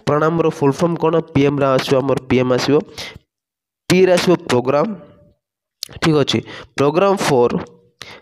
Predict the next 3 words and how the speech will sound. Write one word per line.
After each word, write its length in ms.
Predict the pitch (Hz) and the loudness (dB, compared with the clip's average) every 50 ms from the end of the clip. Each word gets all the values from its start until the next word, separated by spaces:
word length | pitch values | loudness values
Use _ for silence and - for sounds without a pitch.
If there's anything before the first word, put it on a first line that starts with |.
| _ - | _ -2
restoration, 1400 | 135 156 196 214 226 240 269 - - - - - - - - - 151 151 156 156 165 160 - - 135 120 110 113 170 165 - - - _ _ _ _ _ _ - | 0 2 4 4 4 4 2 0 -4 -10 -10 -6 -6 -6 -2 0 2 2 4 4 2 2 2 0 0 0 -2 -4 -8 -12 -14 -18 -20 _ _ _ _ _ _ -4
restoration 840 | 127 139 160 180 - - 170 160 151 151 143 139 - - 113 117 127 175 - - - - - _ _ | 0 2 2 2 2 2 2 2 4 2 2 0 2 0 0 0 -2 -4 -12 -16 -20 -20 -20 _ _
awareness 800 | - 113 127 131 147 151 151 - 143 120 98 104 - - - - | -2 -2 0 0 2 0 0 0 -2 -2 -2 -2 -2 -4 -6 -10